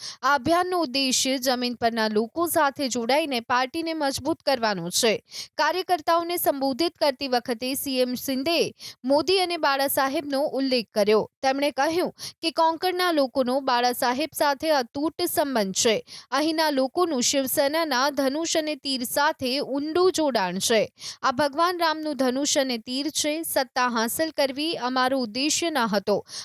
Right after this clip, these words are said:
અમને શું મળશે તે અમે નથી વિચાર્યું, પરંતુ રાજ્યને શું મળશે અમે હંમેશા તેનો વિચાર કર્યો હતો. આ કારણે આપણી પાસે અસલી શિવસેના છે અને ધનુષ અને તીર છે.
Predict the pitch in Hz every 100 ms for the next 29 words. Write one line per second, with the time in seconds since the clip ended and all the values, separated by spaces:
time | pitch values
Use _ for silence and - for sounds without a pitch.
0 | - 285 339 381 - 339 359 330 311 -
1 | 285 294 294 285 269 262 226 214 220 190
2 | - 208 185 147 - - - 320 370 392
3 | 370 254 247 240 359 381 381 330 277 226
4 | 208 - 233 254 254 277 302 294 339 349
5 | 370 359 330 330 294 247 240 196 196 202
6 | 185 185 202 185 - - - 214 254 302
7 | 311 294 277 311 294 294 277 254 - 262
8 | 294 - 277 - 330 359 - 311 294 269
9 | 226 190 196 220 202 247 - - 240 302
10 | 330 339 320 359 - 330 311 262 233 190
11 | - 226